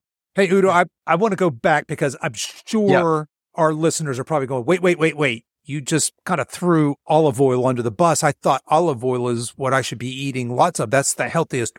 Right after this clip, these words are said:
Speaker 1: oil, right?" So does
Speaker 2: Yeah, who
Speaker 1: olive oil have some other properties that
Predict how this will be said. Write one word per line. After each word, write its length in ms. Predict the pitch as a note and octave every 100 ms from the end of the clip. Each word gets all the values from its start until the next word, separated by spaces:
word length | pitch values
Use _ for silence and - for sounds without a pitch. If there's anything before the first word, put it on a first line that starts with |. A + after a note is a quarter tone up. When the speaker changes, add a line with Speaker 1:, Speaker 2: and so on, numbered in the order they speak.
| -
Speaker 1:
oil, 320 | A3 F3+ A2
right?" 320 | A#2 B2 E3+ _ _ _ _ _ _ _ _ _
So 360 | - A#3 F2 - _ _ _ _ _ _
does 140 | - D#3+
Speaker 2:
Yeah, 100 | D3
who 120 | E3
Speaker 1:
olive 300 | G#3 A#3+ F#3
oil 420 | G3 G#3+ A3 G#3+
have 420 | C#3+ G3+ G3 G3
some 380 | - F3 D#3 D3+ _ _
other 220 | F#3 F3
properties 720 | D3 - E3 E3+ B3+ C4 C4 F3+
that 220 | F3+ D3+